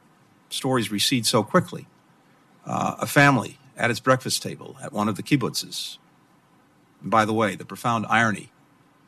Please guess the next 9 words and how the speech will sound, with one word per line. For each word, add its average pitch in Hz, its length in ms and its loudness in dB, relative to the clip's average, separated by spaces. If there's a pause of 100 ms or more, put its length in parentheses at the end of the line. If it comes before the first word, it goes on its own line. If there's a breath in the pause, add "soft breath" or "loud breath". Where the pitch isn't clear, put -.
of - 100 -8
attacks 107 480 0
on - 180 -12
kibbutzes, - 720 -4
the - 60 -14
very 110 220 2
people 139 400 -2 (560)
who 110 60 -4
most 110 260 -2